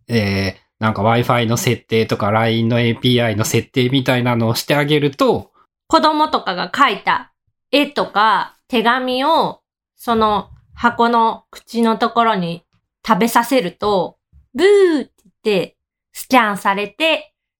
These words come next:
Speaker 2: で、スキャンされた画像データが設定してあるラインのそのアカウント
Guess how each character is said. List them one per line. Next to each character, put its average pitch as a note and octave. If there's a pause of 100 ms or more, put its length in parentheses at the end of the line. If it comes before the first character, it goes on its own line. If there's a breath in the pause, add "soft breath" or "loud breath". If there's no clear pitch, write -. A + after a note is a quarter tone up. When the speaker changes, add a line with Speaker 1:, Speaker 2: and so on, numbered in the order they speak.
Speaker 2:
で、 D#4+
ス -
キ -
ャ G4+
ン D4+
さ A#3
れ G#3+
た F#3
画 A3
像 D#4+
デ D#4
ー -
タ E3+
が A#3 (240)
設 -
定 C#4+
し C#4+
て C#4+
あ C4
る F#3+ (160)
ラ A3
イ C4
ン C4
の B3
そ B3
の A3 (260)
ア G3+
カ G#3+
ウ G3+
ン G3
ト B3